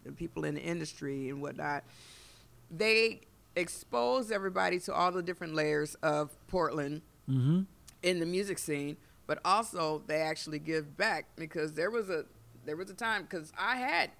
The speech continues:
Speaker 1: I had to, I had covid, you
Speaker 2: Mm-hmm.
Speaker 1: know,
Speaker 2: Oh, you did?
Speaker 1: in the beginning of the year, yeah.
Speaker 2: Oh, wow.
Speaker 1: And so, and it was right before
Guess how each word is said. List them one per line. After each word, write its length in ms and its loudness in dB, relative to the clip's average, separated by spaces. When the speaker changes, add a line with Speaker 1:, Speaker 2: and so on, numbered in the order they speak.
Speaker 1:
I 100 -6
had 240 -4
to, 40 -18
I 200 -12
had 200 0
covid, 280 -4
you 80 -6
Speaker 2:
Mm-hmm. 80 0
Speaker 1:
know, 340 2
Speaker 2:
Oh, 60 4
you 160 8
did? 260 6
Speaker 1:
in 140 -2
the 40 -6
beginning 380 -4
of 100 -2
the 60 -2
year, 180 -2
yeah. 380 -2
Speaker 2:
Oh, 140 -4
wow. 420 -4
Speaker 1:
And 380 -2
so, 420 4
and 140 2
it 40 -2
was 200 -2
right 200 2
before 600 0